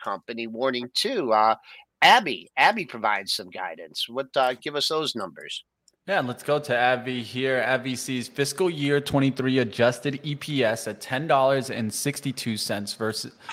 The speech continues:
Speaker 2: uh, and a high end of eleven dollars and two cents versus an estimate of eleven dollars and seven cent estimate. Uh, Q one adjusted E P S at two dollars and thirty-one cents, uh,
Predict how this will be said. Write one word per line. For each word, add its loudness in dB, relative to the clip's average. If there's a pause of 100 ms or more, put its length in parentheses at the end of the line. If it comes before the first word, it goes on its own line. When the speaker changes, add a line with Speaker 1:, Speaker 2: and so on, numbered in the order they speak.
(100)
Speaker 2:
uh, 6
and 0
a 4
high 10
end 4
of -4
eleven 4
dollars 6
and -6
two -4
cents -4
versus -4
an -6
estimate 0 (320)
of -2
eleven 2
dollars 4
and -10
seven 0
cent -6 (100)
estimate. -12 (480)
Uh, 4 (200)
Q 2
one 4
adjusted 2
E -6
P -2
S 6
at -2
two -2
dollars 6
and -4
thirty-one 0
cents, -4 (340)
uh, 2